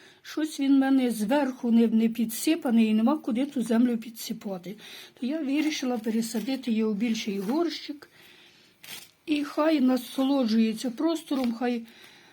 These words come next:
е, розвивається, розвиває свою кореневу систему.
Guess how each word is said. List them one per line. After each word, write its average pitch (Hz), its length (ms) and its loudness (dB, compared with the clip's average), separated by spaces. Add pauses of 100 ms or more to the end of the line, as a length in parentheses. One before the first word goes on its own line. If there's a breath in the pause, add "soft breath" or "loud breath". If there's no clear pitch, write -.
(240 loud breath)
е, 214 340 2
розвивається, 285 1300 0
розвиває 226 680 2
свою 220 420 0
кореневу 214 600 2
систему. 302 760 0